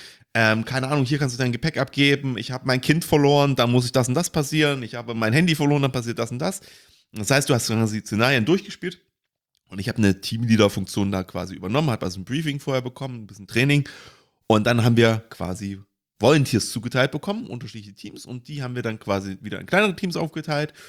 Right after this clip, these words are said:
und die haben dann an uns mit Headsets reportet, das sah dann sehr wichtig aus, also Sonnenbrille und Headset, quasi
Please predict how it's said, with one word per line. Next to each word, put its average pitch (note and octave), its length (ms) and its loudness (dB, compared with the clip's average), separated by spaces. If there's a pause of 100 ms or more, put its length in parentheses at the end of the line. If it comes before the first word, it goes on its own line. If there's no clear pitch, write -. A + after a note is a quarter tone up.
(220)
und A2+ 160 0
die B2 80 6
haben A#2+ 80 4
dann A#2 120 2
an A2 120 0
uns A#2 200 -2 (340)
mit G2 260 -10 (320)
Headsets - 460 -4
reportet, C#3 400 -8
das - 120 -18
sah G2+ 180 0
dann F#2+ 160 0
sehr F#2 180 -2
wichtig D#3 320 -4
aus, B2+ 240 -8
also G2 160 -12
Sonnenbrille G#2+ 460 -8
und G2 160 -10
Headset, C#3 360 -8
quasi G2+ 420 -16